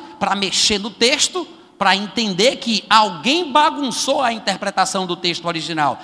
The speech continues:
Com toda boa intenção do mundo, eles queriam me dar o sentido do que estava escrito lá no grego.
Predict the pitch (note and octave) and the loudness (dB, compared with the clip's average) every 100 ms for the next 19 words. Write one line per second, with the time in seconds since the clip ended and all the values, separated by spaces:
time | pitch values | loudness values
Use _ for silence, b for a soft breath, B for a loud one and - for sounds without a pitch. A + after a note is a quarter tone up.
0 | B B D4+ C#4+ - F4+ G4+ G4+ F4 C#4+ | B B -4 -4 2 6 8 6 4 4
1 | F#4 F4+ F4+ F4 D#4 - F4 F4 F4 F4 | 4 2 2 2 2 2 2 0 2 6
2 | F#4 F#4 F4 C4 B B C#4+ D#4+ - C#4 | 8 8 6 2 B B 0 2 0 2
3 | C#4 C#4 C4+ C4 C4 C4+ B3+ C#4 C4+ C4+ | 2 2 2 4 4 2 -2 -2 -2 -6
4 | - C#4 B3+ - C4+ C4+ C4+ D4 C4+ C4+ | 0 0 0 -2 -4 0 0 0 0 0
5 | - | -2